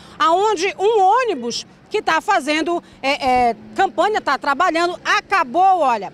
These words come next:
de cair aqui, aonde eu acredito que fosse a tampa de um bueiro, né? Aquelas caixas de passagem. Eu quero acreditar, mas olha, cedeu completamente,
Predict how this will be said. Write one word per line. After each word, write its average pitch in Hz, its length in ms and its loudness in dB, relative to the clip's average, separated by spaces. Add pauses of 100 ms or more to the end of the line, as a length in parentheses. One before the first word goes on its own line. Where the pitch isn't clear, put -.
(420)
de 302 300 -2 (160)
cair 349 560 0
aqui, 302 520 0 (460)
aonde 311 640 0 (140)
eu 415 240 2
acredito 370 520 -2
que 392 120 -2
fosse 370 340 0
a 370 60 0
tampa 403 360 0
de 311 120 -4
um 427 100 -4
bueiro, 302 380 2
né? 254 100 -2
Aquelas 330 340 -2
caixas 294 320 -2
de - 120 -8
passagem. 277 500 0
Eu 285 60 -2
quero 359 180 0
acreditar, 370 420 -2 (240)
mas 302 240 -2
olha, 285 300 2
cedeu 311 580 0
completamente, 359 800 -2